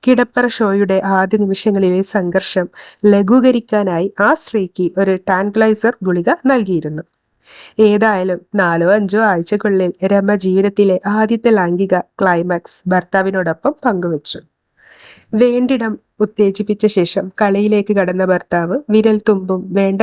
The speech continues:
വിധം ഉപയോഗിച്ചപ്പോൾ സ്വപ്നസുന്ദരമായ രതിമൂർച്ച സംഭവിക്കുകയാണ് ഉണ്ടായത്. ഒരിക്കൽ വിരലുകളിൽ കയ്യുറ ധരിച്ച ശേഷം ഒരു പ്രയോഗം നടത്താൻ അയാളോട് പറഞ്ഞു. കയ്യുറ കടത്തി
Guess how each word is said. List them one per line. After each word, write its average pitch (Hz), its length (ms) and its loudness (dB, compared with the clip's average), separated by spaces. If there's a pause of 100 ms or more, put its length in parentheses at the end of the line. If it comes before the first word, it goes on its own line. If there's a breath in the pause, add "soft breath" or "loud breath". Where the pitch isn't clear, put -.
വിധം 190 260 -2
ഉപയോഗിച്ചപ്പോൾ 175 680 -2 (440 loud breath)
സ്വപ്നസുന്ദരമായ 220 960 0 (140)
രതിമൂർച്ച 185 500 -4 (240)
സംഭവിക്കുകയാണ് 180 920 0 (140)
ഉണ്ടായത്. 156 460 -2 (680 loud breath)
ഒരിക്കൽ 220 380 2 (120)
വിരലുകളിൽ 208 500 2 (140)
കയ്യുറ 214 400 2
ധരിച്ച 190 240 -2 (100)
ശേഷം 180 280 -4 (140)
ഒരു 247 160 2
പ്രയോഗം 190 460 0
നടത്താൻ 180 420 0
അയാളോട് 170 480 0
പറഞ്ഞു. 156 340 -2 (600 loud breath)
കയ്യുറ 233 300 2 (100)
കടത്തി 208 320 -2